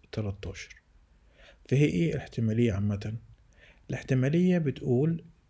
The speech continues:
إن أنا عدد الولاد على عدد الكل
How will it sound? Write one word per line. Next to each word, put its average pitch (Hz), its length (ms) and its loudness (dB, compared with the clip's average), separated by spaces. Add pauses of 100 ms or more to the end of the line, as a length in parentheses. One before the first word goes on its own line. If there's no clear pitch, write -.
(140)
إن 135 100 2
أنا 139 320 0 (600)
عدد 147 720 -2 (840)
الولاد 120 480 -2 (200)
على 123 280 -2
عدد 156 600 0
الكل 131 1000 0